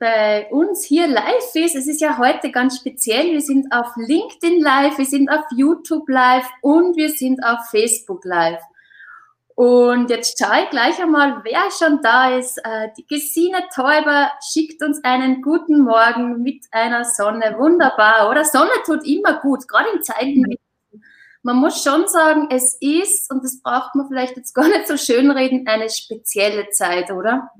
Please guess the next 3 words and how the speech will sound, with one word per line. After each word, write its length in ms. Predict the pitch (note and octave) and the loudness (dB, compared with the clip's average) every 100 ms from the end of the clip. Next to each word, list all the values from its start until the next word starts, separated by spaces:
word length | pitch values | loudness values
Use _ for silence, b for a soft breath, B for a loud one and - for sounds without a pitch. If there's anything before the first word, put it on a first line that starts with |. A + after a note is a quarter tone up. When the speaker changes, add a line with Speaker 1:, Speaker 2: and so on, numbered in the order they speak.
| _ _ _ _ - | _ _ _ _ -10
Speaker 2:
Mhm. 440 | A3 G#3 G3 F#3+ - _ _ _ | -8 -6 -8 -12 -18 _ _ _
Ja, 260 | A3+ G#3 G3+ | 2 4 4
definitiv. 840 | G#3+ G#3+ A3 G3+ G#3 G#3 G3 - | 2 0 0 -2 -4 -6 -6 -10